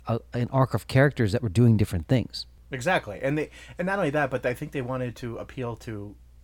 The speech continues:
Speaker 2: little girls as well as much as they could. Um, because I know that a lot, m-, by far and large,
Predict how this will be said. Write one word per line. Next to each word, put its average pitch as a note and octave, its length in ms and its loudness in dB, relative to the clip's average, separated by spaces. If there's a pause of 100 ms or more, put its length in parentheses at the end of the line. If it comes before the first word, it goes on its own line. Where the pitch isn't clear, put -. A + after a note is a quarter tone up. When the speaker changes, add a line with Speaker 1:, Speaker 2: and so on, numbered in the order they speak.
Speaker 2:
little A#2+ 200 -6
girls A2+ 360 0
as A2 160 -6
well A2+ 300 -4
as A2 140 -6
much A2+ 180 -6
as G#2+ 100 -8
they F#2+ 120 -6
could. A#2+ 420 -10 (800)
Um, G2+ 440 -2 (340)
because B2+ 300 -2 (100)
I B2+ 100 -2
know C3 300 0
that G#2+ 340 -2 (260)
a A2+ 80 -4
lot, A2+ 280 -4
m-, B2+ 340 -2 (140)
by E3+ 160 4
far E3 340 2
and A2+ 140 -2
large, F#2 520 -6